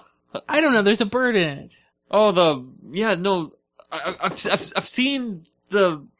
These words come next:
Speaker 2: Hunger Games. It's a Mockingjay.
Speaker 1: Yes, that.
Speaker 2: Ha ha.
Speaker 1: It's not a hummingbird?
Speaker 2: Not a hummingbird.
Speaker 1: Uh, I don't
Speaker 2: I would
Speaker 1: know.
Speaker 2: love ho-, to have the Hummingbird channel, though. I mean, just,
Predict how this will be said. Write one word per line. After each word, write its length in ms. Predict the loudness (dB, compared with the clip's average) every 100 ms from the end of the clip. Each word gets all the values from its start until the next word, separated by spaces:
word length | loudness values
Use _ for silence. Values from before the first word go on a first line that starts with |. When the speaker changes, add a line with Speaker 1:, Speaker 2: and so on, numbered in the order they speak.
| -4
Speaker 2:
Hunger 280 | -2 -2
Games. 240 | -2 -2 -4
It's 140 | -4
a 80 | -2
Mockingjay. 720 | 0 0 -2 -6 -6 -8 -10 _
Speaker 1:
Yes, 360 | 2 4 4 2
that. 360 | 4 4 2
Speaker 2:
Ha 80 | -4
ha. 380 | 0 2 2 0
Speaker 1:
It's 200 | -4 -4
not 180 | 0 2
a 40 | 2
hummingbird? 540 | 0 0 0 0 0
Speaker 2:
Not 180 | 2 4
a 40 |
hummingbird. 460 | 4 2 0 -4 0
Speaker 1:
Uh, 140 | 2 0 -2 2
I 80 |
don't 180 | 4 4
Speaker 2:
I 40 | 4
would 80 | 6
Speaker 1:
know. 60 |
Speaker 2:
love 160 | 8 6 2 -6
ho-, 80 | -8
to 120 | -8
have 200 | 0 2
the 60 | 2
Hummingbird 440 | 0 0 -2 -4
channel, 320 | -4 -8 -8 -14
though. 160 | -16 -10
I 40 |
mean, 160 | -8 -8
just, 240 | -10 -14